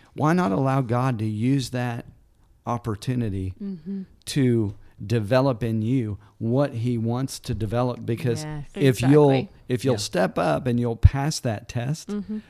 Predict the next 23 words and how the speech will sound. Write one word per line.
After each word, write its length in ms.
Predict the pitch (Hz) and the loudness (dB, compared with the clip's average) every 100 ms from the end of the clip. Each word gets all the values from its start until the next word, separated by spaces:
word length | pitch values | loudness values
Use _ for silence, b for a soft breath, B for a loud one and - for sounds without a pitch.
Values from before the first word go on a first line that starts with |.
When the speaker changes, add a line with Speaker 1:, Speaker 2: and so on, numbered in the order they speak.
| B 110 | B 0
Speaker 1:
God 560 | 135 170 156 117 104 - b - | 2 4 2 2 -2 -8 b -4
will 180 | 120 120 | -2 -2
give 320 | 107 131 101 | -2 -4 -4
you 220 | 104 107 | -4 -6
greater. 880 | 90 101 101 107 110 107 92 - 78 - | -6 -6 -4 -2 -2 -4 -6 -12 -14 -12
Speaker 2:
Yeah. 260 | 196 185 | -8 -8
Speaker 4:
Right. 200 | 127 113 | -8 -8
Speaker 3:
Mm-hmm. 260 | 151 156 165 - b | -10 -12 -14 -18 b
Speaker 2:
And 100 | 190 | -14
don't 140 | 180 196 | -12 -10
be 100 | 226 | -12
surprised 720 | - 220 254 262 196 170 - | -12 -10 -8 -6 -6 -10 -12
if, 320 | 180 165 175 - b b b b | -10 -8 -10 -14 b b b b
um, 320 | 190 185 175 175 | -10 -8 -8 -8
there's 180 | 185 | -10
someone 240 | - 208 202 | -8 -8 -6
else 220 | 233 - | -8 -8
in 80 | 208 | -10
your 120 | 185 | -8
life 460 | 170 64 - - _ - - | -8 -10 -12 -20 _ -20 -20
that 180 | - - | -18 -16
comes 340 | - 208 190 180 | -10 -8 -8 -8
in 300 | 165 - | -12 -12